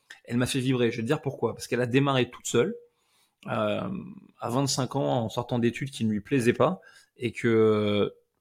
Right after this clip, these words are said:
plus de trente ans de carrière plus tard, tu vois, c'est genre, euh, le Godfather, tu vois, euh, de l'immobilier parisien, tu,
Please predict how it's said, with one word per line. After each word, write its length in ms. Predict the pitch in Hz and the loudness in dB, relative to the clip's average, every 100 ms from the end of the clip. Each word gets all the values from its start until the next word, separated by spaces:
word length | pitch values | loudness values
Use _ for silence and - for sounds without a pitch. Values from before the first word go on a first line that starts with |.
| _ | _
plus 140 | - | -6
de 60 | - | -4
trente 280 | - 180 185 | -2 -2 0
ans 80 | |
de 120 | 170 - | -2 2
carrière 320 | 143 131 131 | 4 4 0
plus 140 | - | -2
tard, 280 | 117 156 170 | 0 0 0
tu 120 | - | -2
vois, 200 | 123 135 | 0 0
c'est 200 | 135 117 | -2 -4
genre, 320 | 107 131 127 110 | -2 2 2 0
euh, 340 | 107 104 101 - _ _ _ | -2 -4 -8 -10 _ _ _
le 100 | - | -6
Godfather, 680 | 113 165 - 147 135 139 147 143 | 0 0 2 2 2 6 4 2
tu 140 | - 127 | -2 2
vois, 100 | 131 | 4
euh, 560 | 127 113 107 107 110 | 4 4 2 2 2
de 80 | 107 - | -2 -6
l'immobilier 600 | 120 123 123 117 117 135 | -4 0 0 0 2 2
parisien, 720 | 135 117 117 123 143 147 117 | 2 2 2 2 0 0 -2
tu, 160 | - 104 | -6 -14